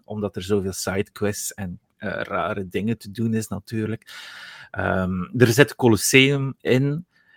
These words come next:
En natuurlijk kun je in dat Colosseum weer he-, ja, veel andere vijanden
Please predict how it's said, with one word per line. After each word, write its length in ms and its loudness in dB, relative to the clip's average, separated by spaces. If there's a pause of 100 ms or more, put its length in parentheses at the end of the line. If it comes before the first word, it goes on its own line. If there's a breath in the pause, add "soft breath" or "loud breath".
(180)
En 100 -2
natuurlijk 400 0
kun 100 -2
je 60 0
in 60 -2
dat 100 -4
Colosseum 840 -2
weer 360 -2
he-, 220 -8
ja, 240 -4
veel 300 -2
andere 340 2
vijanden 760 0